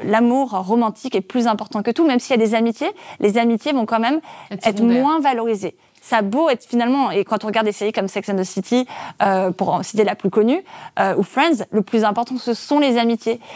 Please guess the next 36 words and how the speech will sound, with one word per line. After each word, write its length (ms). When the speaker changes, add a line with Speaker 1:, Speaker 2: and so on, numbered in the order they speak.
Speaker 1:
Mais 100
on 100
va 140
quand 100
même 140
les 100
utiliser 320
comme 160
une 60
sorte 240
de 80
base, 500
et 60
les 220
intrigues, 360
ça 160
va 160
être 420
Speaker 2:
Autour 300
des 100
couples, 260
Speaker 1:
autour 140
Speaker 2:
toujours. 200
Speaker 1:
du 100
couple, 400
voilà. 320
Speaker 2:
Et 100
alors, 460
vous, 540
vous 280
comparez 480
carrément 400
l'amour 680
à 100
une 240
religion, 800